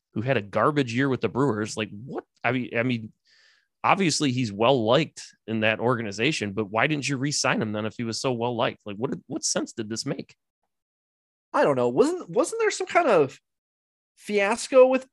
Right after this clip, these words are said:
Speaker 2: Jackie Bradley Junior in, in Boston last time he was there? Didn't something happen?
Speaker 1: Honest-, honestly, I don't know.
Speaker 2: I thought there was, didn't, didn't someone make a racist comment or something? I can't remember.
Speaker 1: Um, that's, that sounds vaguely familiar.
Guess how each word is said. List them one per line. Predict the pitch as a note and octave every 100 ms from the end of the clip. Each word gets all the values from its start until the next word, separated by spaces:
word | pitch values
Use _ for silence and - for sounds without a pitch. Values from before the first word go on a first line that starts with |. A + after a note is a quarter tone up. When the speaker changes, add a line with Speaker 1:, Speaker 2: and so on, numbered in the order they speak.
| -
Speaker 2:
Jackie | B3+ A#3+ B3
Bradley | A3+ A#3 A#3+
Junior | A3 B3 B3 A#3+
in, | A#3 - -
in | G3+ G#3
Boston | G3 G#3 A#3+ A#3+
last | A#3 A3+
time | A#3
he | A#3
was | A#3+
there? | A#3 A#3 A3
Didn't | G#3 A3+
something | A#3 G#3+ F3
happen? | E3+ F#3+ -
Speaker 1:
Honest-, | B2 C3 -
honestly, | A#2+ A#2 - G#2+
I |
don't | F#2+ F#2+
know. | E2+ F#2+ _ _
Speaker 2:
I | F3
thought | A#3
there | A3+
was, | G3+ F3+
didn't, | E3 G#3 F#3
didn't | E3 G#3
someone | G3 G3+ G3
make | F#3 D#3+
a |
racist | C3+ D#3+ - E3 -
comment | F3 E3 E3
or | D#3+
something? | - E3 - E3+ F3+ -
I |
can't | D3 C3+
remember. | C3+ B2+ A#2+ A#2 A2+ G#2+
Speaker 1:
Um, | G#2+ G#2 G#2 _ -
that's, | A2 G2+ -
that | A2+ G2+
sounds | A2+ G#2
vaguely | G2 G2 F#2+
familiar. | F#2 G2+ F#2 F#2+ G2